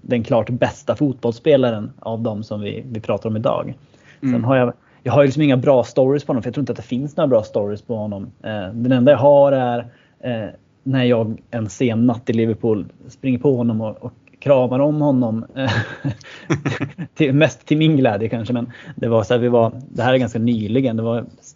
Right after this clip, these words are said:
Speaker 1: mot Leicester hösten tjugotjugo när vi, precis, sen går det att vinna titeln, men när vi, när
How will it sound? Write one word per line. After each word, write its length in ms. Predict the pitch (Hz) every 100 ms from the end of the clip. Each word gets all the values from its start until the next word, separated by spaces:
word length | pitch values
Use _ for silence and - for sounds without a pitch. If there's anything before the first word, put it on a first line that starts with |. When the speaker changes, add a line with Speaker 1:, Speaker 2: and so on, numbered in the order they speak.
| - - _ _ _ _ _ -
Speaker 1:
mot 220 | 127 101
Leicester 600 | 131 110 - - 143 117
hösten 460 | 104 - - - 110
tjugotjugo 760 | 110 110 - 127 123 113 98 -
när 140 | 120 113
vi, 160 | 104 98 - - -
precis, 360 | - - 113 -
sen 180 | - 117
går 60 |
det 40 | 107
att 60 |
vinna 120 | 113 107
titeln, 320 | 127 - 127
men 100 | 120
när 100 | 117
vi, 220 | 117 110
när 260 | 127 117